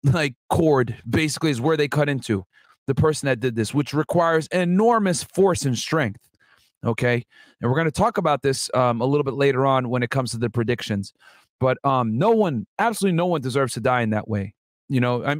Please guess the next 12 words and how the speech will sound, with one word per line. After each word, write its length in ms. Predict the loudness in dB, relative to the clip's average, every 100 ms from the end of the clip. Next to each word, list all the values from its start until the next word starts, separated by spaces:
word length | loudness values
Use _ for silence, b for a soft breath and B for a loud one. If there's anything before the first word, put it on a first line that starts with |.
| -4
I 80 |
mean, 320 | -2 -2 -4 -8 b b b b b _
uh, 400 | 0 2 2 0 -4 -12 _ _ _ _ _
yeah, 280 | -2 0 -2 -10 _ _ -6
you 120 | -2
know, 220 | -2 -2 -2
uh, 180 | -2 0
rest 220 | -2 -2
in 60 |
peace 240 | -2 -2 0
to 100 | 0
her. 280 | 2 0